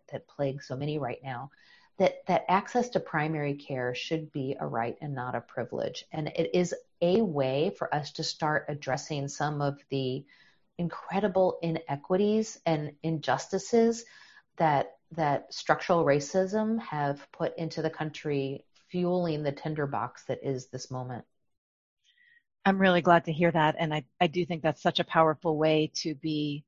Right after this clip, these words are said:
Speaker 2: having an impact, particularly since that primary care spend is usually some of the most cost-effective, if not the most cost-effective, um, spend that, that can be invested. So as, as you look ahead,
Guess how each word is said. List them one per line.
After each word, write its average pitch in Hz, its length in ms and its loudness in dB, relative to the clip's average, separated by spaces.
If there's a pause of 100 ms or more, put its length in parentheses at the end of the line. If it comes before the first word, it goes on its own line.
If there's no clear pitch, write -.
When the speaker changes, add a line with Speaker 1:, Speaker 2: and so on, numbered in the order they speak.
(140)
Speaker 2:
having 190 340 4
an 151 80 -2
impact, 147 500 -2
particularly 165 600 -2
since - 560 -6 (480)
that 160 160 4
primary 170 480 2
care 151 340 2
spend 156 440 0
is 147 260 -4
usually 170 380 2
some 156 240 -4
of 131 100 -8
the 147 80 -6
most 143 220 -4
cost-effective, 156 760 -2
if 147 120 -10
not 139 200 0
the 170 140 2
most 147 300 2
cost-effective, 135 880 -4 (520)
um, 143 280 0
spend 147 340 -2
that, 143 160 0 (140)
that 156 100 0
can 151 160 -6
be 139 320 -6
invested. 131 600 -8 (1000)
So 240 260 10
as, 269 340 8 (140)
as 269 260 10
you 254 80 6
look 202 200 6
ahead, 160 540 6